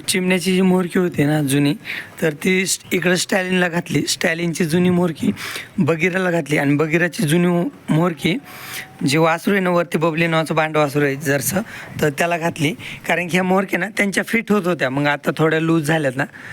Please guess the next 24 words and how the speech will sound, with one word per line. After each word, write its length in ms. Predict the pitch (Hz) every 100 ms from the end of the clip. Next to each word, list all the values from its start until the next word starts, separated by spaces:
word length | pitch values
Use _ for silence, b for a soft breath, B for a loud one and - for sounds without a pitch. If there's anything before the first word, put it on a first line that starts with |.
| B - 143
तर 100 | 139
बरं 260 | 143 135
आहे. 100 | 127 B B
स्टॅलिनची 520 | - - 160 160 156 151
पण 200 | 165 156
त्यांना, 220 | 143 139
हे 120 | 151
काय 160 | - 196
होतं, 200 | 185 180
वाडीचे 440 | 175 180 185 196
वासरं 280 | 180 170 165
आहेत 120 | 143
ना, 80 | 165 B B B
ह्यांना 240 | 175 175 170
एकदा 240 | 160 180
मोरकी 360 | 180 180 143 180
घातली 260 | 185 156
ना, 120 | 143 - B B -
तर 80 | 151
पाच 280 | 175 165
सहा 100 | -
महिन्यांनी 320 | 175 175 175 165
ती 60 | 180
मग, 320 | 175 180